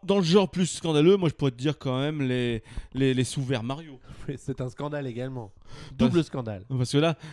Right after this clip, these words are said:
Speaker 1: les sous-verts Mario à deux mille cinq cents points, les deux,
Speaker 2: Les deux. Et
Speaker 1: les
Speaker 2: alors
Speaker 1: deux,
Speaker 2: que,
Speaker 1: et il y a
Speaker 2: alors qu'il y
Speaker 1: quatre
Speaker 2: en a
Speaker 1: modèles,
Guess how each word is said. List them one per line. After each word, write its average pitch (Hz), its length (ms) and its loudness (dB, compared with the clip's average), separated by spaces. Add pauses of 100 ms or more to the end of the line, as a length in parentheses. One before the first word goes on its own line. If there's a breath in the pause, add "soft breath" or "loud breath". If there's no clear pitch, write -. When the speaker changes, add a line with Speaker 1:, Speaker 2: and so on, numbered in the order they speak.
Speaker 1:
les 143 80 2
sous-verts 139 260 0
Mario 139 300 6
à 147 40 0
deux 139 120 2
mille 143 160 -2
cinq 139 100 -4
cents 139 220 -4
points, 143 200 -2
les 131 120 0
deux, 135 500 2
Speaker 2:
Les 127 80 4
deux. 131 300 2
Et 110 60 -10
Speaker 1:
les 117 40 -6
Speaker 2:
alors 123 140 0
Speaker 1:
deux, 165 180 10
Speaker 2:
que, - 60 -4
Speaker 1:
et - 20 0
il 139 40 2
y - 20 2
a 131 60 4
Speaker 2:
alors 131 100 -2
qu'il 160 60 0
y - 20 -2
Speaker 1:
quatre 127 80 -4
Speaker 2:
en - 20 2
a - 0 -
Speaker 1:
modèles, 147 340 4